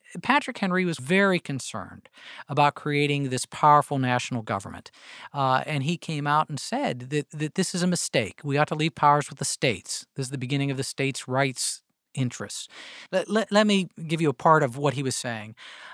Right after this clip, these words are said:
Uh, "If we admit this consolidated government," there's the U S Constitution, "if we create a new, strong national government, it will be because we like a great,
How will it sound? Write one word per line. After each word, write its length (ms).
Uh, 180
"If 180
we 140
admit 340
this 160
consolidated 800
government," 520
there's 140
the 100
U 100
S 100
Constitution, 580
"if 100
we 80
create 680
a 140
new, 420
strong 560
national 360
government, 360
it 140
will 160
be 220
because 600
we 100
like 240
a 80
great, 560